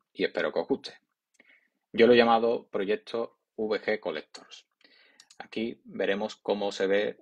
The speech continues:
la vista de ordenador, de tablet y de móvil. La web es totalmente responsive. He intentado dar un diseño sencillo, minimalista y que la experiencia del usuario sea la más óptima posible.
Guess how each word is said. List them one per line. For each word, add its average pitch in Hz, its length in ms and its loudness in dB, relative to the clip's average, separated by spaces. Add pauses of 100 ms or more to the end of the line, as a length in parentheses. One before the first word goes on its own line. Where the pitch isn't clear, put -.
(100)
la - 160 -4
vista 92 320 -6
de 80 340 -2
ordenador, 101 580 -2 (240)
de 92 200 -10
tablet 101 420 -2 (240)
y 101 100 -8
de 85 80 -8
móvil. 76 320 -10 (600)
La 85 160 -2
web 95 180 4
es 85 100 2
totalmente 92 460 -4
responsive. 120 680 -2 (380)
He 98 200 -4
intentado 98 440 2
dar 95 120 4
un 92 180 -4
diseño 87 580 -6
sencillo, 104 520 -6
minimalista 101 760 -4 (240)
y 113 220 -6
que 117 420 6
la - 120 0
experiencia 95 340 -4
del 98 80 0
usuario 95 400 0
sea 95 380 0
la 92 120 -6
más 90 180 -10
óptima - 320 -6
posible. - 380 -14